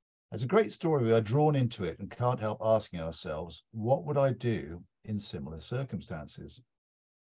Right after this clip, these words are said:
Indeed, parables were told by Jesus to challenge the thinking of his listeners.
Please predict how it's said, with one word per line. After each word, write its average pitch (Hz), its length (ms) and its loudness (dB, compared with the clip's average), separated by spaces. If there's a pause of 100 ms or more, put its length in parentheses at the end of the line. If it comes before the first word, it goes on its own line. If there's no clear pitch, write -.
(320)
Indeed, 127 460 2
parables 147 420 2
were 120 80 0
told 123 340 2
by 117 120 2
Jesus 101 400 -4
to 101 120 -10
challenge 123 440 -2
the 117 100 -6
thinking 98 480 -6
of 92 140 -10
his 90 140 -10
listeners. 78 580 -10